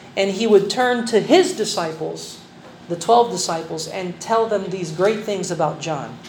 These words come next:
"What went ye out into the wilderness to see? A reed shaken with the wind?"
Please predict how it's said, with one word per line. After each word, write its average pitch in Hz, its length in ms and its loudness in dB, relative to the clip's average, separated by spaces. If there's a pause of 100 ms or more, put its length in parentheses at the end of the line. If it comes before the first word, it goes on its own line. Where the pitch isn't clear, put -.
(480)
"What 220 480 4
went 285 280 0
ye 254 100 0
out 233 380 0
into 226 240 -4
the 190 100 0
wilderness 208 600 2
to 180 100 -6
see? 180 380 -2
A 165 120 -2
reed 226 380 0
shaken 220 580 2
with 196 160 0
the 190 80 2
wind?" 190 460 -2